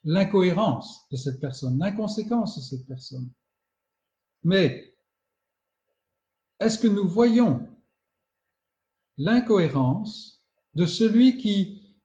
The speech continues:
dit qu'il a la conviction que Christ a effectivement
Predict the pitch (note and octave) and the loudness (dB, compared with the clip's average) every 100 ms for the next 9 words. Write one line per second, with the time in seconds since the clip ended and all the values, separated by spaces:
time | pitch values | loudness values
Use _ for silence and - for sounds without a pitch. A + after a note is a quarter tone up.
0 | - D3+ C4+ C#4+ A#3+ G3 F3 E3+ - D#4 | -10 0 4 4 4 0 0 -2 2 4
1 | C#4+ C4 - A3+ C#3+ - - _ _ - | 6 4 2 2 2 -2 -16 _ _ -2
2 | G#3+ - C4 C#4 - F#3 E3+ F3 B3+ C4 | -2 2 4 6 4 0 -2 -2 0 0
3 | - B3 - G#3 - F#3 F#3 E3 | 0 -4 -4 -4 -2 0 0 -4